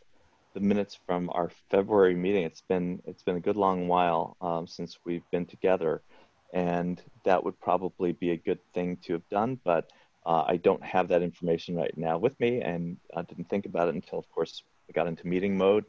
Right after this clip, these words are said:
and all of a sudden said, "Hey, that's something we would normally take care of right at the beginning of the meeting." Um,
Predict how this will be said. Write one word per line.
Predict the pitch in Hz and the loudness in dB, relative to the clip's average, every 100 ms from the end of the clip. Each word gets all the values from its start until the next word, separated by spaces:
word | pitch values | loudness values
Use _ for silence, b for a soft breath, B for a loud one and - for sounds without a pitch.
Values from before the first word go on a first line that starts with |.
| - | -6
and | 82 80 b b _ | -8 -8 b b _
all | 87 | 0
of | |
a | 92 | 2
sudden | 98 95 | 2 0
said, | - - 101 95 | 0 2 2 2
"Hey, | - 175 69 62 _ | 4 4 2 -4 _
that's | 87 92 - | -4 -4 -4
something | 101 92 98 | -4 -2 -2
we | 92 | -2
would | 92 87 | -4 -4
normally | 92 92 92 | -2 0 -2
take | - 92 - | -2 -4 -2
care | 87 85 | -2 -2
of | - | -2
right | 85 | -4
at | 82 | -4
the | |
beginning | - 85 85 85 85 82 | -12 -8 -6 -6 -8 -8
of | - | -6
the | |
meeting." | 87 87 76 55 b b b b b b - | -4 -4 -4 -10 b b b b b b 4
Um, | 98 95 92 | 6 6 4